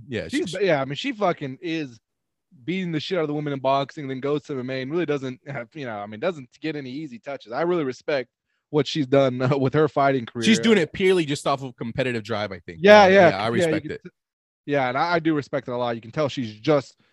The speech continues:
Speaker 2: "I'm not getting the fights I want in boxing," and she takes them here and there, but she, there's clearly no competition. "I'll go to M M A and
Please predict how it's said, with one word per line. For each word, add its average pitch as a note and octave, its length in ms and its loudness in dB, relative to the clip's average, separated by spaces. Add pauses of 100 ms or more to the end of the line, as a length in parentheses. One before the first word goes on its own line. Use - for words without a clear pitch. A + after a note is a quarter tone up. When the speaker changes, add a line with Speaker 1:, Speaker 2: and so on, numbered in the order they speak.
(180)
Speaker 2:
"I'm A2 140 -4
not D3+ 220 2
getting E3 260 -2
the D#3 80 -4
fights F3 340 -2
I F3 40 -4
want E3+ 200 -4
in D#3+ 60 -6
boxing," A3 400 0
and F#3+ 100 -4
she F#4+ 120 -4
takes B3 240 0
them G3 80 -2
here G3 100 0
and G3 80 0
there, G3+ 80 0
but F3+ 160 -4
she, E3+ 160 -8
there's D#3 280 -6
clearly F#3 280 0
no E3+ 140 -6
competition. E3 320 -4
"I'll C#3+ 100 2
go D3 100 2
to D#3 60 4
M D#3 120 0
M D3+ 100 -2
A D3+ 200 2
and B2 140 -4